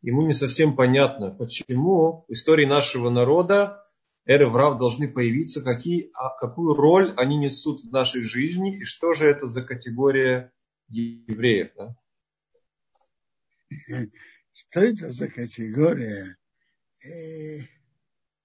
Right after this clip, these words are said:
Speaker 2: смотрите. <laughs> Хагро это написал в своем комментариях,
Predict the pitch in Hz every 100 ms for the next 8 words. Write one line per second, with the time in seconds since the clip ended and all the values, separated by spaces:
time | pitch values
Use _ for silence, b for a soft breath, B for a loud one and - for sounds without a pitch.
0 | _ _ _ _ _ _ - 160 151 98
1 | 92 - _ _ _ _ - - 123 101
2 | b b b 147 151 143 185 190 139 123
3 | b b 131 127 127 127 110 127 117 117
4 | 113 113 113 107 107 - b b _ -
5 | 127 131 139 135 127 127 131 117 120 120
6 | 117 113 113 110 -